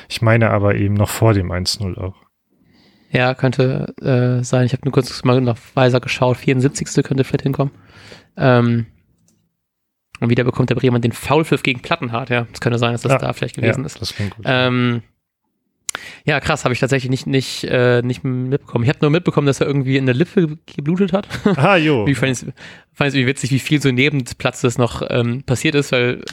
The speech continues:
Speaker 2: vielleicht können wir auch noch mal, ich weiß nicht, ob man das vielleicht auch gesehen hat bei Sky, aber irgendwie hat sich Bittencourt ja extrem aufgeregt über seine Auswechslung.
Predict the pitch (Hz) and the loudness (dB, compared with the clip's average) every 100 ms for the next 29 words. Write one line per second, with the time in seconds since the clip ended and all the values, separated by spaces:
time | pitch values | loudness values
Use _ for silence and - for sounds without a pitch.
0 | - - 117 - 123 - - - 117 117 | -6 -4 -4 -2 -2 0 -2 0 2 2
1 | 120 143 - 139 143 131 123 - 123 131 | 2 0 -4 -2 -2 -2 -2 -2 -2 -4
2 | - 120 165 165 151 139 - 139 156 165 | -2 0 0 2 2 0 0 0 2 0
3 | 127 131 135 127 123 - 143 151 - 143 | 0 0 2 0 -2 -2 -4 -2 0 0
4 | - 127 127 - - - 147 165 156 - | 2 0 0 -2 -8 -2 -2 2 0 0
5 | 151 151 147 143 143 - 156 - 160 147 | -4 -2 2 4 2 2 -2 -2 -4 -2
6 | - 170 | 0 -2